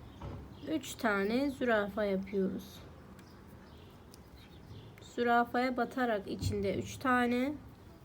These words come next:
pırpır yapıyorum. Zürafa dedim. Dilim dönmedi, kusura bakmayın. Bu şekilde zürafamı yaptım. Pardon, pırpırlarımı yaptım. Buradan ipimi koparıyorum.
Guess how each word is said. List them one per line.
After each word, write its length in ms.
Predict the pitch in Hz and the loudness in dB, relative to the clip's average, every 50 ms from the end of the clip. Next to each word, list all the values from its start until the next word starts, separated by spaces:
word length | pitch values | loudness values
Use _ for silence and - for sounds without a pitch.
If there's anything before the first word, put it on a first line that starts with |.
| - - - - | -18 -18 -8 -4
pırpır 340 | - 226 208 196 - - 208 | -2 -2 -2 -2 -2 -2 0
yapıyorum. 540 | 208 202 190 190 202 202 196 196 208 208 202 | 2 2 2 0 0 0 0 2 0 -2 -2
Zürafa 560 | 202 247 240 226 214 208 208 - 233 214 196 | 0 2 4 4 4 4 2 2 0 0 2
dedim. 240 | 208 196 277 285 330 - - - - - - - - - | 0 0 0 -2 -4 -4 -10 -16 -18 -18 -18 -10 -4 -2
Dilim 320 | 269 240 202 214 240 247 - - - - - - - - - - - - - - - - - - - - - - - - - - - - - - - - - - - - - - - - - - - - - - - - - - - - - - | -2 0 0 0 -2 -2 -4 -8 -16 -18 -18 -18 -18 -18 -18 -18 -18 -18 -18 -18 -18 -18 -18 -18 -18 -18 -18 -18 -16 -16 -16 -16 -18 -18 -10 -4 0 0 0 0 0 -4 -6 -6 -6 -8 -8 -8 -10 -12 -14 -14 -14 -14 -16 -16 -16 -14 -6 0
dönmedi, 480 | 277 247 233 214 190 185 190 196 202 - | 2 2 4 4 4 4 4 2 0 -4
kusura 420 | - - - - 220 214 208 208 | -8 -10 -6 -2 0 0 0 0
bakmayın. 480 | 214 202 196 202 202 208 214 240 254 262 | 0 -2 -2 -2 -2 -2 0 0 0 0
Bu 40 | 254 | -2
şekilde 600 | - - 214 208 208 - 208 196 190 262 285 277 | -2 -2 -2 -2 -2 -2 -4 -2 0 0 0 0
zürafamı 640 | 254 254 262 240 226 208 208 202 226 202 202 196 | 0 2 4 4 4 4 4 2 0 0 2 2
yaptım. 560 | 196 208 247 285 285 285 - - - 359 381 392 - - - - - - - - - - - - - - - | 2 2 2 2 0 0 -2 -4 -2 -2 -2 -2 -4 -10 -16 -18 -18 -18 -16 -14 -14 -14 -14 -14 -14 -2 6
Pardon, 340 | - 285 262 240 220 220 214 | 10 10 10 10 8 4 2
pırpırlarımı 640 | - 294 277 - - 277 247 247 247 226 226 226 | 2 2 4 4 4 4 4 4 4 4 2 2
yaptım. 580 | 226 240 262 277 277 269 - - 302 311 381 392 - - - - - - - - - - - - - - - - | 2 2 4 4 2 0 0 0 0 2 0 0 -2 -4 -6 -6 -8 -10 -10 -12 -12 -10 -10 -10 -10 -8 -4 2
Buradan 440 | 294 277 247 226 233 247 262 277 277 | 4 6 6 6 6 4 2 2 2
ipimi 420 | - 247 - 254 226 233 254 254 | 0 -2 0 0 0 0 0 0
koparıyorum. 680 | - 254 214 - - 220 202 196 196 185 190 - - | 2 0 2 4 4 6 6 8 8 6 6 2 -2